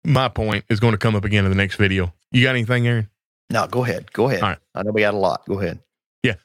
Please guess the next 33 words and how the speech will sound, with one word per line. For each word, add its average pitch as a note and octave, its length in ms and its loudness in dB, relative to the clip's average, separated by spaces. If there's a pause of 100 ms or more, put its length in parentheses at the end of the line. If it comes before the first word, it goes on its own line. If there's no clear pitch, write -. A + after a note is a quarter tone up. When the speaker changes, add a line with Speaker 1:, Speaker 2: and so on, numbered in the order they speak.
(100)
Speaker 1:
Oh, D3 140 2
incidentally, C#3 540 -2 (560)
wonder G3 320 4
why E3+ 240 4
Paul, B2+ 680 2 (580)
what, C#3 160 4
what, E3+ 200 2
what, F3+ 300 2
what G3+ 240 2
skill G3+ 460 2
set A2 500 0
and A#2 140 2
education C3+ 600 -2
would G#2 120 0
Paul C3 280 4
have B2 300 0
that A#2+ 120 2
would A2 140 2
allow C3 400 2
him G#2 260 2
to G#2+ 80 0
draw A2+ 280 2
heavily G2 540 0 (440)
on A2+ 180 2
what B2+ 240 0
God B2 280 2
has A2 120 0
already A#2+ 320 2
taught C#3+ 420 0
from G#2+ 200 2
the G#2 140 4
Old G#2+ 200 2
Testament? F#2+ 500 -2